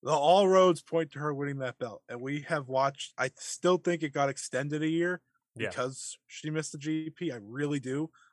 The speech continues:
Speaker 1: I don't think Shuri was gonna win that. And we're still waiting. We're
Speaker 2: Yeah.
Speaker 1: still waiting. We're still waiting. We're still waiting. We're still waiting. We're still waiting. Get it out of the way, 'cause then I have no idea who's the next World of Stardom champion.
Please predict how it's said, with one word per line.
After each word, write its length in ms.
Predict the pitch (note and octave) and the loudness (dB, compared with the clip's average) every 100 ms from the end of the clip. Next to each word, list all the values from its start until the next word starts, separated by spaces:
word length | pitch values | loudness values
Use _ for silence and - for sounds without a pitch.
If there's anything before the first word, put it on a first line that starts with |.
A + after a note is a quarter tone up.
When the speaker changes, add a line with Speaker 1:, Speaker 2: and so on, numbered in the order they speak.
| - | -10
Speaker 1:
I 60 | |
don't 240 | A#2 C#3+ C#3 | -6 -6 -6
think 140 | C#3 | -8
Shuri 260 | - C#3+ C#3 | -4 -4 -4
was 120 | B2+ | -6
gonna 140 | C3 | -8
win 220 | A#2+ A#2+ C#3 | -8 -6 -2
that. 240 | D#3 E3 _ _ _ _ _ _ - | -2 -2 _ _ _ _ _ _ -10
And 100 | C3 | -8
we're 80 | B2+ | -8
still 380 | - - B2+ G#2+ | -12 -8 -6 -6
waiting. 300 | G2 - _ _ _ _ | -10 -12 _ _ _ _
We're 100 | - | -12
Speaker 2:
Yeah. 60 | G2+ | -10
Speaker 1:
still 340 | - - D#3 | -8 0 2
waiting. 320 | C3 G2+ F#2 _ _ | 2 -6 -12 _ _
We're 100 | - | -20
still 380 | - - D#3+ D3+ | -18 0 4 4
waiting. 300 | A#2+ G2+ G2+ | 0 -8 -16
We're 80 | - | -20
still 260 | - E3 D#3 | 0 4 4
waiting. 200 | C#3+ B2+ | 2 -2
We're 80 | |
still 240 | A#2 - D3+ | -6 -4 -2
waiting. 260 | C3+ C3 | -2 -6
We're 80 | A#2+ | -8
still 260 | - - C#3+ | -10 -6 -4
waiting. 360 | B2+ A#2 A2 - _ _ _ _ _ _ _ _ _ - - | -4 -6 -12 -18 _ _ _ _ _ _ _ _ _ -20 2
Get 140 | G3+ A3 | 6 8
it 120 | A3+ | 10
out 200 | A3 G#3 | 10 8
of 40 | |
the 60 | G3 | 8
way, 200 | F#3+ E3 | 8 6
'cause 280 | - D#3+ C#3 | 4 -8 0
then 220 | E3+ E3+ - | 2 2 2
I 140 | E3 | 4
have 160 | F3 D3 | 4 2
no 400 | D3+ F3 G3 F#3+ | -2 2 4 6
idea 380 | F#3 D3 D3+ | 4 0 -6
who's 200 | C#3 C3+ | -8 -12
the 120 | C#3 C3+ | -12 -6
next 420 | B2+ A#2+ - - | -4 -4 -8 -16
World 560 | A#2 A#2+ A#2+ B2+ A#2 | -16 -14 -4 -2 -2
of 60 | G#2+ | -6
Stardom 360 | - A2+ G2+ G2 | -12 -10 -12 -14
champion. 360 | - F#2 _ | -16 -16 _